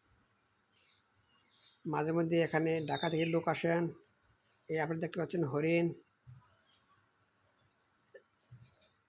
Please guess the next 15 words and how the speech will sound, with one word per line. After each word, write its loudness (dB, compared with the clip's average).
এছাড়া -2
বিভিন্ন 2
জায়গা 2
থেকে 4
এখানে 2
লোক 2
এসে 0
অনেক 0
সময় 0
কাটায়। 4
এই -6
দেখতে -2
পাচ্ছেন -2
বাসার 0
ডিজাইন, 0